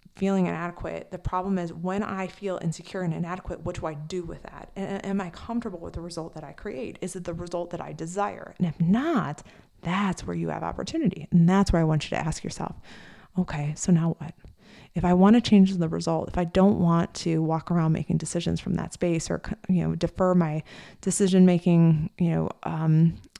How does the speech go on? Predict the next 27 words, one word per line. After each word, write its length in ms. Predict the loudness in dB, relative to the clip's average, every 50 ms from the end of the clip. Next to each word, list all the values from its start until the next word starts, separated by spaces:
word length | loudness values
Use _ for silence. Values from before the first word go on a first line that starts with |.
| _ -14 -8
to 440 | -4 0 4 4 6 6 4 4 2 2
another 300 | 2 2 4 2 0 0
person 340 | 0 0 0 2 4 4 4
who 100 | 4 4
doesn't 380 | 4 4 4 4 6 6 6
know 100 | 6 4
my 120 | 4 2 0
situation, 640 | -2 -6 -6 -2 0 0 0 2 2 2 2 2 2 0 -6 -16 -16 -16 -16 -18 -18 -12 -4
who 100 | 2 4
really 180 | 6 6 8
doesn't 200 | 8 6 8 8
know 80 | 6 6
my 120 | 6 4
dreams, 420 | 2 4 6 8 10 10 10 8 6
who 80 | 4
doesn't 160 | 2 2 2 2
know 80 | 2
where 220 | 2 2 0 0 0
I 40 |
wanna 220 | 0 0 0 0 0
go, 320 | 2 2 4 4 4 4 2
if 140 | 0 -2 0
I 100 | 0 0
do 140 | 2 2 2
that, 380 | 2 0 0 0 -2 -4 -2 -2
then, 200 | 0 2 4 4
like, 320 | 2 2 -2 -4 -8